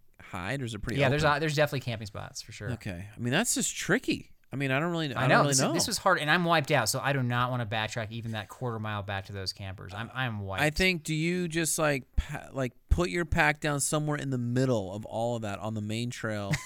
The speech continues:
Speaker 2: <laughs>
Speaker 1: and just wait till Rocky catches up to you
Speaker 2: Yeah.
Speaker 1: and then kinda track down, uh, Zach, and then maybe Zach's gonna be like, "Where is everybody? Maybe I should go back out on
Speaker 2: Yeah.
Speaker 1: the trail."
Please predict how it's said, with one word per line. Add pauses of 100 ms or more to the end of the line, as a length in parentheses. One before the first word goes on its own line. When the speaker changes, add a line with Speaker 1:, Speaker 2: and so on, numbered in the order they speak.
(220)
Speaker 2:
<laughs>
Speaker 1:
and
just
wait
till
Rocky
catches
up
to
you (920)
Speaker 2:
Yeah.
Speaker 1:
and
then (340)
kinda
track
down, (340)
uh,
Zach,
and
then
maybe
Zach's
gonna
be
like,
"Where
is
everybody?
Maybe
I
should
go
back
out
on
Speaker 2:
Yeah.
Speaker 1:
the
trail."